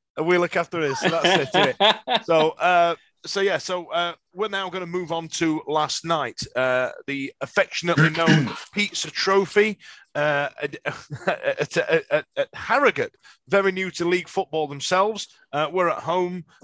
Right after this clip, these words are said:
Speaker 1: and, um, oh, Sheffield Wednesday, eventual winners at, um, at four nil. Uh, much changed lineup. Uh, we gave a, uh, we gave a debut to, and I wanna be, uh, I wanna get this right,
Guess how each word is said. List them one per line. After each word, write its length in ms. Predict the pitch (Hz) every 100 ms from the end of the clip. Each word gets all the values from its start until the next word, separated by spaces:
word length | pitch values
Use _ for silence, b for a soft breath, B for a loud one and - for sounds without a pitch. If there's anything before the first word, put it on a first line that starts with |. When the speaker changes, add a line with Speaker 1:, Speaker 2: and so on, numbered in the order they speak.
| -
Speaker 1:
and, 480 | 156 160 156 156 -
um, 440 | 165 156 156 156 156 - -
oh, 340 | 165 131 135 - _ -
Sheffield 440 | - 233 233 240 214
Wednesday, 500 | 208 165 202 185 170
eventual 640 | 175 156 226 226 202 185 180
winners 540 | 196 180 170 139 -
at, 220 | 151 156 - - -
um, 400 | 151 139 131 127 -
at 180 | 147 143
four 380 | - - 170 147
nil. 420 | 135 151 107 117 - b b b -
Uh, 220 | 139 143
much 380 | 160 214 - -
changed 340 | 190 156 139
lineup. 440 | 151 147 151 185 -
Uh, 220 | 147 139 139
we 100 | 143
gave 280 | 139 143 135
a, 340 | 135 135 131
uh, 40 | 131
we 80 | 139
gave 240 | 135 135
a 40 | 127
debut 480 | 151 147 135 139 127
to, 360 | - 147 143 -
and 80 | 135
I 40 |
wanna 240 | 139 160 139
be, 340 | 139 135 131 -
uh, 240 | 131 127 -
I 20 |
wanna 160 | 147 143
get 160 | 151
this 220 | - -
right, 260 | 156 160 165